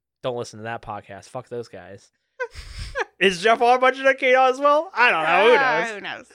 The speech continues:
Speaker 1: But Mark is, and Mark hates cats, apparently.
Speaker 2: <gasps>
Speaker 1: Oh, yeah.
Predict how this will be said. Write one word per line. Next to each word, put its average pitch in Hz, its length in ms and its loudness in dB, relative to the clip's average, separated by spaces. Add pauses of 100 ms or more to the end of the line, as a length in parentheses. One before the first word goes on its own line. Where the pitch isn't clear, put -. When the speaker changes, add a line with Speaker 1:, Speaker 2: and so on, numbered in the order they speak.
(720)
Speaker 1:
But 180 260 2
Mark 208 320 4
is, 143 500 0
and 156 120 -2
Mark 254 340 2
hates - 320 -8
cats, - 500 -2
apparently. 277 460 -2
Speaker 2:
<gasps> 679 720 4 (260)
Speaker 1:
Oh, 320 120 4
yeah. 339 440 4